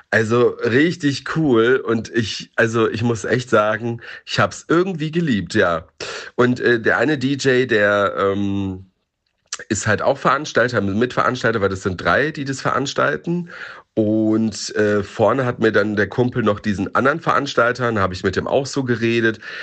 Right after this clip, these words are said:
Also es war wirklich ein richtig cooler Abend. Und, ähm, nur schade, dass halt Markus nicht dabei war natürlich. Ähm, und ich wollte eigentlich auch gar nicht so lang bleiben, aber natürlich,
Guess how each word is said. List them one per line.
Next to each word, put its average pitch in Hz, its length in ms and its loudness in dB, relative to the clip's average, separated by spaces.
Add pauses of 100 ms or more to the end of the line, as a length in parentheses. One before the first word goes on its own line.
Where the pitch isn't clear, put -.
(180)
Also 110 220 2
es 101 280 -2
war 95 220 2
wirklich - 360 -2
ein 101 80 0
richtig 120 640 -2
cooler 107 440 2
Abend. 85 560 -2 (460)
Und, 104 640 2
ähm, 98 300 2
nur 101 140 2
schade, 104 320 0
dass 98 180 -2
halt 92 140 0
Markus 98 340 -2
nicht 80 180 -4
dabei 73 320 -2
war 73 120 -2
natürlich. 76 540 -4 (400)
Ähm, 95 580 0 (180)
und 117 100 2
ich 110 140 -2
wollte 143 220 2
eigentlich 110 240 -2
auch 104 140 0
gar 117 180 2
nicht 135 140 -4
so 107 120 2
lang 98 240 2
bleiben, 113 460 0
aber 92 180 2
natürlich, 123 560 0